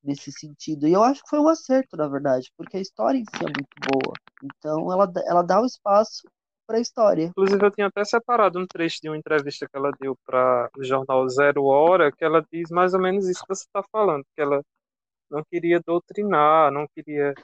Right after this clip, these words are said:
Speaker 2: eu até separei aqui, ela diz assim, abre aspas,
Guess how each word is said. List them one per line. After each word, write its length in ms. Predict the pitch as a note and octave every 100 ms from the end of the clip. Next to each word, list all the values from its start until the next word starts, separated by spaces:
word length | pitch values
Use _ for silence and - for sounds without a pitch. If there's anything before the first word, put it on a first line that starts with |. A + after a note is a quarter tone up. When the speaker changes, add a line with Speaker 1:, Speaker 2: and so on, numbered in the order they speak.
| _ _ _ _ _ _ D4+ - -
Speaker 2:
eu 60 |
até 160 | D3+ F3
separei 500 | - F#3 F#3+ E3+ D#3+
aqui, 200 | D#3 -
ela 160 | D#3 D#3+
diz 140 | D#3
assim, 300 | F#3 - D3+
abre 320 | C#3 C#3+ F#3
aspas, 460 | F3 C3+ - -